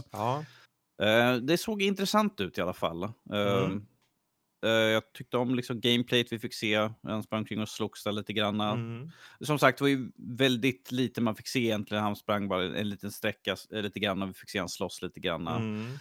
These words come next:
Speaker 2: Men att, eh, det såg lovande ut i alla fall.
Speaker 1: Ja,
Speaker 2: Det var
Speaker 1: faktiskt.
Speaker 2: intressant, och det är inte så ofta vi får svartvita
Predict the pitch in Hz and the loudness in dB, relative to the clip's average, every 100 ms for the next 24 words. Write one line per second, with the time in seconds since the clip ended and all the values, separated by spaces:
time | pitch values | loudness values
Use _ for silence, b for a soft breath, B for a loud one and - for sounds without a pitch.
0 | B - 113 113 113 - 123 120 117 120 | B 0 4 6 4 2 4 6 6 4
1 | - 139 131 147 117 165 127 85 85 71 | 2 0 2 4 4 2 2 -2 -4 -6
2 | - 82 90 110 117 131 160 - 139 117 | -4 -4 -2 -2 -2 -4 -6 -6 -2 2
3 | 123 107 123 - - 147 92 - 101 95 | 2 2 0 0 2 4 2 -4 -4 -4
4 | - 117 113 - 143 - 113 110 - 151 | -2 -2 -2 -2 -4 -2 -4 -4 -2 2
5 | 127 120 123 98 _ 98 92 - 95 87 | 2 0 0 0 _ -6 -6 -2 -2 -2